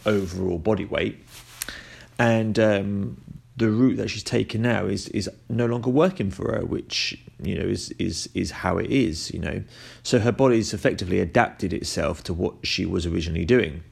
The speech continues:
from the state it was before she started this journey. So she looks at the scales, and now looking at the scales,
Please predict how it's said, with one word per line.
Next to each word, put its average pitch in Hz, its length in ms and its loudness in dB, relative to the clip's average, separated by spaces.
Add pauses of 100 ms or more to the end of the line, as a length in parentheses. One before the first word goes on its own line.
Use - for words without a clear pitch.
(180)
from 90 220 -4
the 87 60 -2
state 90 380 0
it - 160 -4
was 85 180 -4
before - 360 -4
she 82 100 -12
started - 360 0
this - 220 -8
journey. 104 460 -2 (920)
So 151 260 6
she 165 160 4
looks 180 160 8
at 175 60 0
the 131 60 0
scales, 107 800 2 (160)
and 104 280 0
now 139 280 4
looking 110 300 -2
at - 100 -6
the - 60 -4
scales, 104 600 0